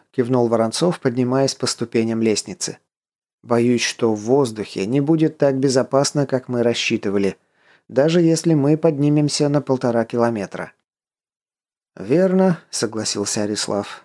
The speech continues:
"Думаю, нам придётся остаться на земле и отбиваться. Взлетать будем только в случае, если другого выхода не останется.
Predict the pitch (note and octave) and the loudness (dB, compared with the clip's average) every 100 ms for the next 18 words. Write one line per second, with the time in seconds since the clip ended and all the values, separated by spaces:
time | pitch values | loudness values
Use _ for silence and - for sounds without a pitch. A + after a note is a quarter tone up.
0 | _ - F#2+ D3 D#3 D3+ D#3 F3+ C3+ - | _ -6 0 2 4 4 4 4 0 -4
1 | A2+ A2+ B2 C#3+ - B2+ B2 - B2 A#2+ | -4 0 0 0 0 0 0 0 -2 0
2 | B2+ A#2 A2+ A2+ A2+ B2 B2+ B2+ A#2 A2+ | -4 -2 -4 -2 0 2 2 0 -2 0
3 | A#2 B2 A2+ - F2+ - _ _ _ _ | 0 2 0 -2 -8 -12 _ _ _ _
4 | _ B2 B2 B2 A#2 C#3 C3+ C3 A#2+ A2 | _ -4 0 2 2 0 2 0 0 0
5 | B2+ A#2+ A2+ - A#2 C3+ B2+ B2 A#2+ A2+ | 0 0 -4 -4 -2 0 0 0 2 2
6 | C3+ - B2 B2 B2+ C#3 C3 B2 B2+ B2 | 0 0 0 0 2 2 4 2 0 -2
7 | A2 A#2 A#2 A2 - B2 A2 G2+ - - | -2 -2 -2 -6 -4 -4 -4 -8 -10 -10